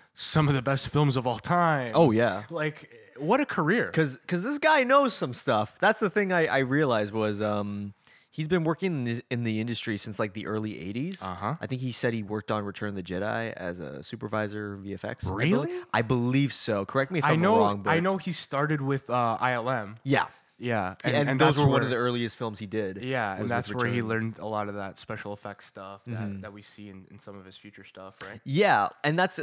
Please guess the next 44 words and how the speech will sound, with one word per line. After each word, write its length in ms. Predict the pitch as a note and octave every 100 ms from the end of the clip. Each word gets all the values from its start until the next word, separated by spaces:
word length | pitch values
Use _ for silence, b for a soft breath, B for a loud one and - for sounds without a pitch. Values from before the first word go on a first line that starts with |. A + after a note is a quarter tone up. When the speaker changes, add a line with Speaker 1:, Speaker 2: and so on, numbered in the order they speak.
| C#3
Speaker 2:
that's 200 | D#3+ -
the 120 | C#3+
thing, 220 | - D#3+
'cause 180 | G#2 A2
the 80 | G#2+
last 300 | A2+ C3 C3+
episode 260 | G#2+ - G#2+
we 80 |
talked 240 | G2+ A2 G#2
about 160 | G#2
Gareth 300 | F#2+ G#2+ G2 -
Edwards, 380 | G#2 G2 F#2+ -
a 80 |
person 300 | G#2+ A#2+ A#2+
who 200 | G2+ A2
is 140 | G#2+ F#2+
well 540 | F#2+ G#2 C#3 A#3 G3
versed 440 | A2+ A2 G#2 - A#2+
with 220 | G#2 F#2
V 160 | G2+
F 140 | G#2 -
X. 260 | G2+ - - B B
Same 280 | - B2+ C#3
with 140 | D3
David 260 | C#3 C#3+ B2+
Fincher. 320 | E3 F3 G#2
This 140 | G#2
guy 240 | G#2+ C#3 C#3+
has 120 | B2+
been 400 | C3 B2+ A#2 A#2
working 320 | A#2+ B2 C3
on 140 | B2 A#2+
these 180 | G#2+
films, 400 | - C#3 C#3 A2+
and 220 | G#2+ A#2 A2+
a 20 |
lot 260 | A2+ B2
of 120 | G3 A#2
them, 260 | G#2 A2
not 160 | A2 A#2
a 40 |
lot 120 | B2 B2+
of 80 |
people 440 | A#2+ B2+ B2 A#2